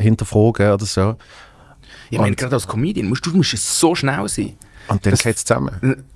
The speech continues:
Speaker 2: Und wenn du eben nicht so schnell bist, ich meine, das, ich finde das ja so krass, eben irgendwie, wie heisst der? Der Frey. Der, äh, Der Comedian, der Frey, der, äh,
Speaker 1: Äh, also es gibt den Alain Frey.
Speaker 2: Alain Frey,
Speaker 1: Ja.
Speaker 2: den meine ich. Der kommt bei mir irgendwie, oh,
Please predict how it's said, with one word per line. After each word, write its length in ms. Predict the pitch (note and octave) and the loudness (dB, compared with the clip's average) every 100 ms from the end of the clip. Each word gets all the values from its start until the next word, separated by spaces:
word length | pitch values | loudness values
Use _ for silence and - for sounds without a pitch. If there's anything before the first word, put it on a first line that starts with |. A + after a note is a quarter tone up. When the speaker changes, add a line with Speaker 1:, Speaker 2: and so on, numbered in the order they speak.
| - - - | -20 -16 0
Speaker 2:
Und 140 | C#3 | 4
wenn 140 | D3+ C#3+ | 4 4
du 40 | |
eben 120 | B2 | 2
nicht 120 | D3+ - | -2 -2
so 120 | F#3 | -2
schnell 260 | F3+ F#3 | 0 0
bist, 380 | D#3+ G#2+ - - - | 0 -2 -2 -8 -2
ich 100 | B2 | 2
meine, 160 | A#2+ A2+ | 2 0
das, 160 | C3 | -4
ich 120 | C3+ - | -4 -4
finde 160 | A#2+ | -4
das 60 | A2+ | -2
ja 80 | G#2+ | -4
so 100 | G#2+ | -4
krass, 420 | - A2 A#2 - | -4 -4 -4 -6
eben 200 | A2+ A2+ | 0 0
irgendwie, 400 | - A2 G#2+ G2 - - - - - - - - - - | 0 -4 -2 -4 -8 -20 -20 -20 -20 -20 -20 -20 -20 -8
wie 80 | - | -2
heisst 340 | G#2+ F#2 - - | 0 -2 -4 -8
der? 80 | G2 - - - - - | -10 -14 -20 -20 -20 -10
Der 80 | G2 | -6
Frey. 560 | - G#2+ A#2 A#2 G#2+ A2 - - - - - - | -2 2 2 2 -2 -10 -20 -20 -20 -20 -20 -6
Der, 100 | A#2 G#2+ G#2+ G#2+ | -2 0 2 0
äh, 60 | G#2+ - _ - - - - - - - - - A2+ | -2 -6 _ -20 -20 -20 -20 -20 -20 -20 -20 -12 -10
Der 80 | G#2 | -4
Comedian, 500 | A#2 A2 G#2 G#2 G2+ - | -2 0 0 -2 -4 -8
der 60 | |
Frey, 380 | G#2+ G2+ G2+ G#2+ - | -2 0 0 -4 -8
der, 80 | G#2 G#2+ G2 - - - | -4 -4 -6 -14 -18 -4
äh, 360 | - A2+ G#2 G2+ | 2 4 6 4
Speaker 1:
Äh, 40 | |
also 180 | A2+ G2+ | 4 2
es 80 | - | 2
gibt 180 | A2 - | 0 2
den 80 | G2+ | 2
Alain 420 | G#2+ B2+ D3+ E3 | 4 4 4 0
Frey. 260 | - E3 | 0 2
Speaker 2:
Alain 320 | E3 C3 A#2 G#2 | 4 2 0 -4
Frey, 300 | A2 G2 G#2+ | -4 2 4
Speaker 1:
Ja. 260 | A2+ A#2 | 6 4
Speaker 2:
den 120 | C3 A2+ | 2 -4
meine 160 | G#2 | -6
ich. 60 | G2 - - - - - | -8 -12 -20 -20 -20 -14
Der 80 | - | -10
kommt 100 | F#2+ | -6
bei 60 | G2 | -2
mir 140 | G#2 | -2
irgendwie, 360 | G#2+ G#2 G#2 G#2 | 0 -2 -2 -4
oh, 120 | D#2 | -4